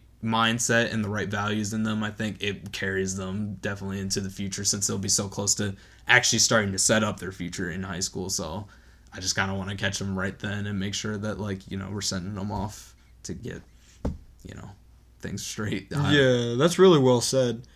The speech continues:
Speaker 2: I feel like if you, if you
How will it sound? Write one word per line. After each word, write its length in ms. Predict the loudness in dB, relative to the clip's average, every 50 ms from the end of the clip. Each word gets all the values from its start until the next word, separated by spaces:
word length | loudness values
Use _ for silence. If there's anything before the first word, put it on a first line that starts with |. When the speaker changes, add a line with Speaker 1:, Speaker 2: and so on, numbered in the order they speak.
| -20 -20 -20 -20 -20 _ _ _
Speaker 2:
I 80 | -2 0
feel 200 | 4 6 8 8
like 240 | 10 8 8 6 2
if 180 | -2 -2 0 2
you, 280 | 2 2 2 2 -2 -6 -10 -18 _ _ -20 _ -20 -20 -20 _ -8 -6
if 180 | -6 -4 -2 0
you 420 | 0 0 0 -2 -6 -8 -10 -12